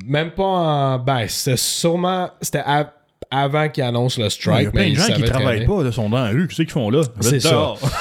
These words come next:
Speaker 1: <laughs> Oublie le fait que lui, il a fait cinquante-quatre millions en un an, là, de salaire, là,
Speaker 2: Ouais.
Speaker 1: tu sais, si pas plus, ou cent cinquante-quatre millions, whatever, là. Mais, euh, fait qu'il a,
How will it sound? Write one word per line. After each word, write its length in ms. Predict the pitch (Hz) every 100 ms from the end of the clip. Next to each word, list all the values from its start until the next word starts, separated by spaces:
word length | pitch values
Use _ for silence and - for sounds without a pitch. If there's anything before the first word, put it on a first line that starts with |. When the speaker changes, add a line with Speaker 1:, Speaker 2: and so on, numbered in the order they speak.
| -
Speaker 1:
<laughs> 320 | - 170 156
Oublie 220 | 175 226
le 40 |
fait 180 | - 208
que 100 | 208
lui, 60 | 175
il 40 | 160
a 40 |
fait 200 | 156 147
cinquante-quatre 760 | - - - 147 143 131 139 135
millions 360 | 127 120 127
en 60 | 117
un 220 | 104 98
an, 220 | 98 135
là, 140 | 175 160
de 100 | 135
salaire, 420 | 123 117 123 170
là, 80 | 160
Speaker 2:
Ouais. 40 |
Speaker 1:
tu 60 | 107
sais, 120 | 170
si 140 | 156 123
pas 180 | 113
plus, 380 | 101 - 113 165
ou 60 | 107
cent 200 | - 135
cinquante-quatre 460 | 147 139 131 139
millions, 220 | 123 127 151
whatever, 440 | 131 110 98 135
là. 140 | 143 147 - -
Mais, 320 | 120 120 117
euh, 520 | 113 113 113 110 107 - _
fait 140 | - 110
qu'il 140 |
a, 40 | 127